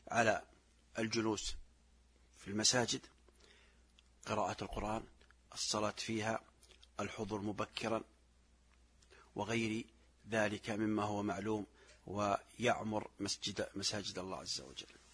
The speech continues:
يحضر الصف الأول، يجلس بعد الصلاة، انتظار الصلاة بعد الصلاة. ماذا قال النبي عليه الصلاة والسلام؟ "الرباط، الرباط يكفر بها السيئات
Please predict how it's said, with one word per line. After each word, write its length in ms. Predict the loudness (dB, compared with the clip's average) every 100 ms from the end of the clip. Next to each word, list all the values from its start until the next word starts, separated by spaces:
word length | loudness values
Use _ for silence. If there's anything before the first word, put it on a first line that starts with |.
| -20 -20 -20 -20 -20 -20 -20 -8
يحضر 440 | -6 -4 -2 -2 2
الصف 340 | 2 2 -2
الأول، 400 | -4 -2 0 -2 -6 -20 -20 -20 -10 -4
يجلس 380 | -2 0 0 0
بعد 140 | -2
الصلاة، 440 | 0 0 0 -2 -6 -16 -20 -20 -12
انتظار 500 | -6 -2 2 2 0 -8 -20 -10
الصلاة 400 | -6 -2 -2 -4 -8 -20 _ -20 -10
بعد 140 | -8
الصلاة. 400 | -4 -2 -2 -2 -2
ماذا 200 | 0 2
قال 200 | 2 2
النبي 340 | 2 -2 -4 -6
عليه 160 | -4
الصلاة 360 | -2 -2 -4 -8
والسلام؟ 420 | -8 -8 -6 -6 -6 -12 -20 -20 -20 -20 -20 -18 -6
"الرباط، 560 | -2 0 4 4 4 -8 -20 -10 -8
الرباط 380 | -6 -8 -10 -20 -20 -20 -20 _ -20 _ _ -20 -20 -14
يكفر 340 | -10 -6 -6 -4
بها 140 | -2
السيئات 680 | 0 0 -2 -2 0 -2